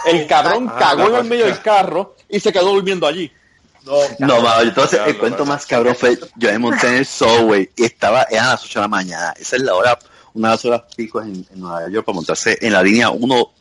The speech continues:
Speaker 4: Era la línea uno, actually, era la uno, que es la roja. Y yo me monté esa fucking línea, mano.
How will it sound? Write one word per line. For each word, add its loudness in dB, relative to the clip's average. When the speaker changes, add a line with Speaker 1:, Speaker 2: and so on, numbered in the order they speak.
Speaker 4:
Era 4
la 4
línea 4
uno, 0
actually, -2
era 2
la 2
uno, -6
que -6
es 0
la 2
roja. -6
Y -4
yo -2
me -2
monté -4
esa -4
fucking -6
línea, -2
mano. -4